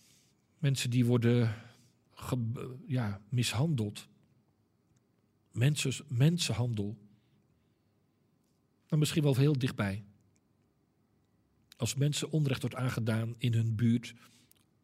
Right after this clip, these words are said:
op ons werk, in de klas. Help ons om niet onze schouders op te halen,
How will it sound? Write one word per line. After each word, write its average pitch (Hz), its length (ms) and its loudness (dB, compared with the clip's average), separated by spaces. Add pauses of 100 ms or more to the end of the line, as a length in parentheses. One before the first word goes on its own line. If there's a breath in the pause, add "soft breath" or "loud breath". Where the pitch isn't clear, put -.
(320)
op 113 160 -6
ons 107 160 -2
werk, 110 300 -2
in - 160 -6
de 110 80 -2
klas. - 460 -10 (1900)
Help 139 340 -2
ons 131 200 -2
om 120 400 -4 (680)
niet 156 220 0
onze 135 200 -2
schouders 117 420 -2
op 107 100 -8
te 104 80 -6
halen, 98 360 -6